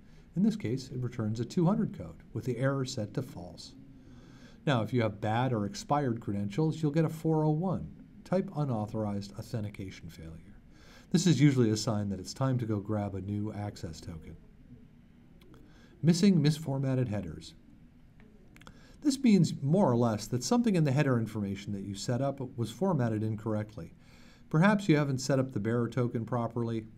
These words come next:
or there were some missing details. Now, obviously, you don't want to get every single event from one login back until the end of time.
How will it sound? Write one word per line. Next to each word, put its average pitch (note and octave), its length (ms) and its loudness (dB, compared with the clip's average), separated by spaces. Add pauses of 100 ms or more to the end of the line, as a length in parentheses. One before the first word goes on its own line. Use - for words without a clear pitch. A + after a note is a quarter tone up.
or C3+ 400 0
there A#2 140 0
were A2+ 80 -2
some A#2 240 -2
missing G#2 260 -2
details. E2+ 600 -12 (3500)
Now, G3 160 4
obviously, A3 440 4
you A#2+ 40 4
don't D#3+ 200 2
want C#3 100 -2
to A#2+ 80 2
get A2+ 220 0 (260)
every B2+ 420 4
single A2 520 0
event G#2 400 -6 (160)
from G#2+ 180 -4
one G2+ 220 -2
login G#2 480 -4 (340)
back A2 240 -4
until G2+ 220 -6
the G2 120 -6
end F#2+ 140 -6
of E2 100 -10
time. F2+ 380 -6